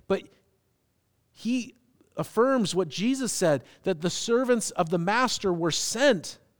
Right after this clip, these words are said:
and we rejected them. We, we mistreated them. We wouldn't listen to them. And finally,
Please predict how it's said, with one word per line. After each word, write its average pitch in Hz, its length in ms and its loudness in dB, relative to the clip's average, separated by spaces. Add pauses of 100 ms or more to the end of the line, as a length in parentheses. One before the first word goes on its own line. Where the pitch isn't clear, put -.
(120)
and 165 100 -6
we 202 120 -2
rejected 202 640 -2
them. 196 160 4
We, 175 120 0
we 180 280 -4
mistreated 233 800 -2
them. 135 260 -2 (300)
We 190 100 -2
wouldn't 202 320 0
listen 233 400 0
to 196 120 -2
them. 135 280 -4 (1200)
And 147 120 -8
finally, 202 680 0